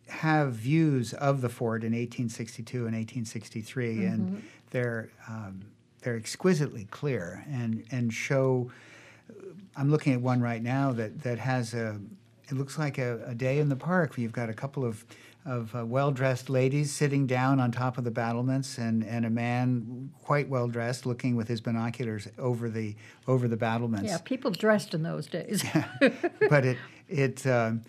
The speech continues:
Speaker 1: it didn't look like it was an emergency situation because the, the Confederacy never got to Gloucester. But it,
Speaker 2: Right.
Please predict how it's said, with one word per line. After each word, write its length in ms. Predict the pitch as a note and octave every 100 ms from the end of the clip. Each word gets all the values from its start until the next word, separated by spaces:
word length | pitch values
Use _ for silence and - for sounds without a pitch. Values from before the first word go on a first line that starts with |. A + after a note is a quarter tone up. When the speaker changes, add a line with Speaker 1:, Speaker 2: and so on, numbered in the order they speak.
| - -
Speaker 1:
it 60 |
didn't 220 | D3 B3 G3+
look 180 | F#3+
like 200 | F3+ D3
it 40 | C#3+
was 140 | C3
an 80 | B2
emergency 480 | A#2+ C#3 C3+ B2+ A#2
situation 760 | C3+ A#2 A#2+ A#2+ C3 C3 G#2+
because 400 | G#2 A2+ B2 A2
the, 340 | - A2+ A2 G#2+ A2
the 120 | A2
Confederacy 640 | A2 A2 C3+ C3 A#2+ -
never 240 | A2+ A2 G#2
got 260 | A2+ A2+
to 80 | A2
Gloucester. 500 | A2 A2+ B2+ B2 G2
But 180 | G#2+ A2
it, 180 | E3+ D3
Speaker 2:
Right. 220 | G3+ F#3+